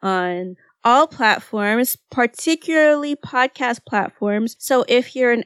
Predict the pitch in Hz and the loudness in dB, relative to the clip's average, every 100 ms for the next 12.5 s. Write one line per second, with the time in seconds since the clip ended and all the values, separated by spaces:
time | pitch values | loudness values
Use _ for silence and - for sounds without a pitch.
0 | - 202 220 254 247 226 214 - 220 208 | 0 0 0 -2 -2 -2 -2 -4 -8 -8
1 | - 196 208 226 247 254 202 185 185 - | -8 -2 0 0 -2 -6 -6 -6 -8 -10
2 | 175 190 - 190 185 - 208 226 - 233 | -12 -12 -10 -6 -8 -6 -6 -6 -6 -10
3 | 208 208 202 - - 196 190 226 - 240 | -2 0 0 -2 -4 0 0 0 -2 0
4 | 254 254 208 180 170 - - 165 175 202 | 2 0 -2 -4 -6 -12 -10 -6 -6 -4
5 | 226 254 262 247 240 233 - 330 - 196 | -2 0 0 0 0 -4 -8 -10 -6 -4
6 | 185 - 226 311 262 190 165 190 _ _ | -4 -2 2 2 2 -2 -8 -10 _ _
7 | 190 214 220 240 233 208 220 247 214 185 | 0 0 2 2 0 0 -2 -2 -4 -6
8 | - - - 247 277 277 - 226 220 190 | -10 -12 -4 0 2 0 0 0 0 -2
9 | 175 - - - 226 202 202 202 220 262 | -4 -6 -12 -4 0 0 0 -4 -4 -2
10 | 262 285 269 240 226 240 247 - 220 220 | -2 -4 -8 -2 0 0 -2 -4 -8 -6
11 | 233 240 - 240 233 247 254 254 - _ | -4 -4 -6 -8 -4 -2 0 0 -4 _
12 | 254 269 285 294 | 2 4 4 2